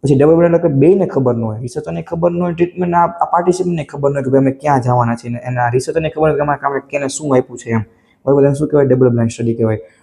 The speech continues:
આપણે પતંજલિમાં ઘણી બધી દવાનો જોતા હોય છે, બાબા રામદેવ કહેતા હોય છે કે પતંજલિમાં ડબલ બ્લાઇન્ડ કંટ્રોલ ક્લિનિકલ randomized ટ્રાયલ, બરોબર. પછી ટ્રિપલ બ્લાઇન્ડ આવે. ટ્રિપલ બ્લાઇન્ડમાં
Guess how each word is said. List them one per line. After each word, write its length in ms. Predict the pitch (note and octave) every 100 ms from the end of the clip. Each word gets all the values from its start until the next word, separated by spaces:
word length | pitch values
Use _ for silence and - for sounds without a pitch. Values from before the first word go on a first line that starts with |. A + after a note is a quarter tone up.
| -
આપણે 160 | B2+ B2+
પતંજલિમાં 920 | C3 B2+ D3 C#3 C#3+ C#3 C#3+ C#3 C3+
ઘણી 160 | C3+
બધી 140 | C#3+ D3
દવાનો 300 | C3+ C#3 C3
જોતા 200 | C3+ C#3+
હોય 60 |
છે, 60 | C3+
બાબા 240 | B2 B2+
રામદેવ 200 | C3+ C3+
કહેતા 160 | C3+ C#3
હોય 60 | C3+
છે 80 |
કે 100 | A#2+ -
પતંજલિમાં 600 | B2 B2 B2 A#2+ A#2 A#2
ડબલ 220 | B2 B2+
બ્લાઇન્ડ 400 | B2 B2 B2 B2
કંટ્રોલ 320 | B2 A#2+ B2
ક્લિનિકલ 300 | A#2+ B2 B2
randomized 420 | A#2 A#2+ A#2+ A#2+
ટ્રાયલ, 220 | C3 A#2+ - - _ _ _ _ -
બરોબર. 220 | D3+ C3+ - -
પછી 220 | - D3+ C3+
ટ્રિપલ 280 | D#3+ F3
બ્લાઇન્ડ 220 | D#3 C#3 B2
આવે. 140 | A#2
ટ્રિપલ 240 | B2 -
બ્લાઇન્ડમાં 340 | E3 F3 F3+